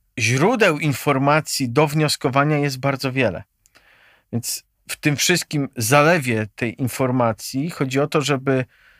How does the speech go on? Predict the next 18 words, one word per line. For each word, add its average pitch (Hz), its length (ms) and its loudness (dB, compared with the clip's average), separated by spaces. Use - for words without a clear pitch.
z 104 100 -6
jednej 165 360 2
strony 139 460 0
precyzyjnie 131 680 0
pomierzyć 117 540 -2
las, 110 460 0
dwa, 117 400 4
dodać 135 440 0
informacje 117 680 -2
o 107 80 -4
siedlisku, 123 760 -4
wszystkich - 640 -6
innych 160 480 0
czynnikach, 139 580 0
które 117 240 -2
mają 120 340 2
wpływ - 460 -4
na, 101 200 -2